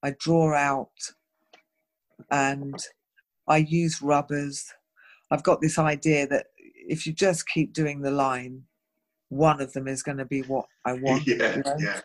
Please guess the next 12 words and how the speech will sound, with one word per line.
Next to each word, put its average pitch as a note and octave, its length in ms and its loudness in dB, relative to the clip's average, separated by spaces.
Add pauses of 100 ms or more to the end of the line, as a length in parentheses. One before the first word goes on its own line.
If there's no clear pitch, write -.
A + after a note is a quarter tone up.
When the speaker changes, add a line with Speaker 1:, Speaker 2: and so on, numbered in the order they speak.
(600)
Speaker 1:
So G#3+ 240 2
I G#3+ 80 4
do A#3+ 200 -2
it G#3 120 -2
that D#3 220 4
way, D#3+ 420 0 (160)
and F#3 380 -2 (540)
by F#3+ 160 6
the F3+ 120 -6
time A3 400 -2
I'm F3+ 200 -4
painting D3+ 680 -8